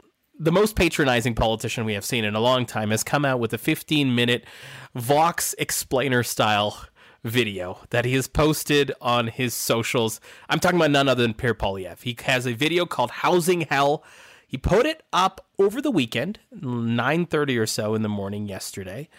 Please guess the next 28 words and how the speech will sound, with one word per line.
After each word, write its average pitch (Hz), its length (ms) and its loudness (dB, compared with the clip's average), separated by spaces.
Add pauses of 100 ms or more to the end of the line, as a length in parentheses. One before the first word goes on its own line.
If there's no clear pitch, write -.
(460)
On 185 420 4
Twitter 240 340 4
alone, 175 380 4
Corey, 117 400 0 (180)
two 147 200 2
million 120 340 2
views, 120 480 -4
another 110 460 0
nearly 123 420 0
two - 220 -4
hundred 110 240 0
thousand 107 380 0
on, 101 180 0
on 104 200 -6
YouTube. 110 460 -2
I 110 60 2
suspect - 420 -2
more 117 300 4
on 101 80 2 (400)
Facebook 139 560 0
and 110 100 -2
other 120 160 2
platforms. 127 720 -2 (220)
It's 208 280 0
racking 220 460 2
up 220 160 0
the 220 80 0
views. 147 460 2